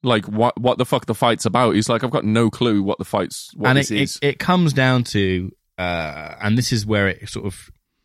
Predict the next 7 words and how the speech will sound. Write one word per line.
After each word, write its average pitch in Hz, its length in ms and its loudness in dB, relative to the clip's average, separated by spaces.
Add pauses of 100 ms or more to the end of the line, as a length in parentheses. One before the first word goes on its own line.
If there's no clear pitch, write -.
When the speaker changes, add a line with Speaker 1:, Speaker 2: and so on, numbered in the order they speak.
(160)
Speaker 2:
becomes 101 300 -2
personal 107 500 2
stakes 95 420 -4
rather 90 320 -2
than 85 480 -2
allegorical 90 600 -2
stakes. - 500 -12